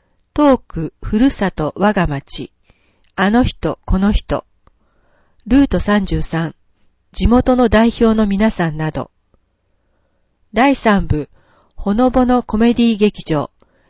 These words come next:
吉本新喜劇、町民の皆さん、オーディション合格者。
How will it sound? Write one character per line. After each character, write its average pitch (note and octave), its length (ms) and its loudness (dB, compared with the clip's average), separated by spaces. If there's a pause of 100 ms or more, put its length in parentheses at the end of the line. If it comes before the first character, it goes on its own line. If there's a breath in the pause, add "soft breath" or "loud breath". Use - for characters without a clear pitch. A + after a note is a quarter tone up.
(220)
吉 G#3 260 2
本 A#3 220 2
新 A3 320 -2
喜 A3 160 -6
劇、 E3 420 -6 (600)
町 A#3+ 220 4
民 A#3 220 2
の A3+ 100 2
皆 G#3 260 2
さ D#3+ 180 -6
ん、 - 120 -14 (720)
オ G#3+ 120 4
ー - 20 2
デ A#3+ 100 -2
ィ - 20 0
シ - 120 0
ョ E3+ 100 0
ン D#3+ 40 -12
合 E3 140 0
格 - 240 -6
者。 - 240 -8